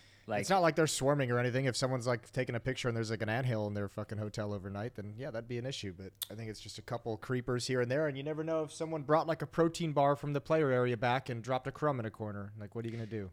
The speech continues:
Speaker 1: I have, uh, I, I, I try to be quite clean in my house, but, uh, I've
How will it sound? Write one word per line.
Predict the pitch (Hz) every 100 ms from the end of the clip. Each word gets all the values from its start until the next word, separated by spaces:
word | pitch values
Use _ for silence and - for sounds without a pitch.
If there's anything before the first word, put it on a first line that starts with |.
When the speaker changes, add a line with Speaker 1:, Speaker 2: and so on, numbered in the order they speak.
| 143
Speaker 1:
I | 156
have, | 156 165 127 123
uh, | 117 107 -
I, | 113
I, | 120 113 117 -
I | 117 131
try | - 131
to | 113
be | 104 95
quite | - 95 -
clean | - 113 101 85 - -
in | 92
my | 90 87
house, | 87 107 -
but, | - 101 -
uh, | 101 95 95
I've | 101